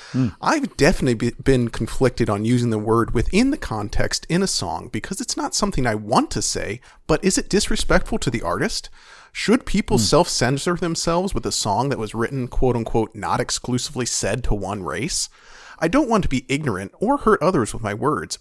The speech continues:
Speaker 2: but we should really truly get to the bottom of this topic. Is it okay within a context that it's supposed to be celebrated? Or will the N-word forever be a negative connotation? Words
Speaker 1: Hmm.
Speaker 2: change so much over time,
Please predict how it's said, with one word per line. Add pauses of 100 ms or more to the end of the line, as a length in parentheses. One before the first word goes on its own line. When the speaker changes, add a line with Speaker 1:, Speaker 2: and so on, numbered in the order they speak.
Speaker 2:
but
we
should
really
truly
get
to
the
bottom
of
this
topic. (460)
Is
it
okay
within
a
context
that
it's
supposed
to
be
celebrated? (380)
Or
will
the
N-word
forever
be
a
negative
connotation? (480)
Words
Speaker 1:
Hmm.
Speaker 2:
change
so
much
over
time,